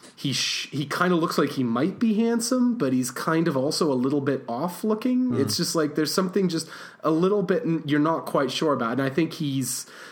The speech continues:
Speaker 1: but I, I, I genuinely think, like, he is just absolutely fantastic. I think this is probably his best performance since The Hurt Locker.
Speaker 2: Yeah, agreed, agreed. Now, I don't think this film is as good as Hell or High Water, um,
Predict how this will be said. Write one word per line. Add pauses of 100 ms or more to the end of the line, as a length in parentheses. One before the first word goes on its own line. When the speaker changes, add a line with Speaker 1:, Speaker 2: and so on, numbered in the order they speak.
(140)
Speaker 1:
but
I,
I,
I
genuinely
think,
like,
he
is
just (140)
absolutely
fantastic.
I
think
this
is
probably
his
best
performance
since
The
Hurt
Locker.
Speaker 2:
Yeah, (240)
agreed,
agreed.
Now,
I
don't
think
this
film
is
as
good
as
Hell
or
High
Water, (300)
um,